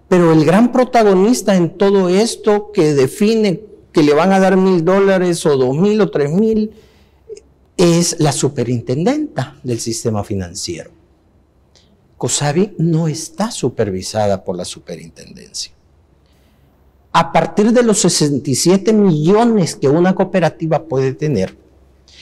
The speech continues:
entra a ser supervisada, controlada por el sistema financiero, por el, por la superintendencia. Quiere decir que ambas cooperativas que tenemos ahora con nosotros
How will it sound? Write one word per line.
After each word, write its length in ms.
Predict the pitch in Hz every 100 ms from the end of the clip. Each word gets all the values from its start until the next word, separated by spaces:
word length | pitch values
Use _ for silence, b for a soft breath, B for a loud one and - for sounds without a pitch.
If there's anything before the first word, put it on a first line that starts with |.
| b _
entra 840 | 226 285 302 285 - 190 - - _ _ _
a 120 | - 135
ser 280 | - 165
supervisada, 1160 | 175 - 170 165 151 131 - 151 156 156 170 -
controlada 800 | - 131 117 123 151 208 170 117
por 240 | - 120 120
el 340 | 113 120 131 B B B
sistema 540 | - 143 - 180 160 123
financiero, 840 | 117 98 95 - 117 107 90 - - _
por 340 | 165 175 196
el, 440 | 190 190 208 208 - - _ _ 143
por 160 | 151 131
la 80 | 123
superintendencia. 1120 | 147 - 123 113 101 101 95 87 80 - - _ - - - B B B B -
Quiere 280 | 185 185
decir 560 | 208 254 - 302 320 - - B -
que 160 | - 160
ambas 420 | 151 269 311 262
cooperativas 760 | - 170 143 127 - 262 302 -
que 120 | 165
tenemos 500 | - 123 131 160 -
ahora 320 | 165 165 175
con 200 | 175 185
nosotros 580 | 190 190 165 165 190